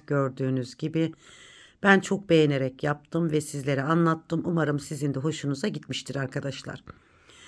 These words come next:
Hemen desenimizin arkadan görünümü de bakın bu şekilde. Evet, şöyle altı sırada bir kendini tekrar eden güzel bir örgü modeli.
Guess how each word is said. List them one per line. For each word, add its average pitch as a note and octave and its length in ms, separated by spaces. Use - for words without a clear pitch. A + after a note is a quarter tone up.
Hemen F#3 380
desenimizin E3+ 720
arkadan D3+ 540
görünümü C#3 380
de C3 100
bakın C#3+ 360
bu D3+ 80
şekilde. C3+ 680
Evet, - 260
şöyle D#3+ 520
altı E3+ 320
sırada D#3 420
bir G3 180
kendini C#3 480
tekrar D3+ 480
eden C3+ 460
güzel D#3+ 400
bir B3+ 100
örgü D#3 300
modeli. C3+ 440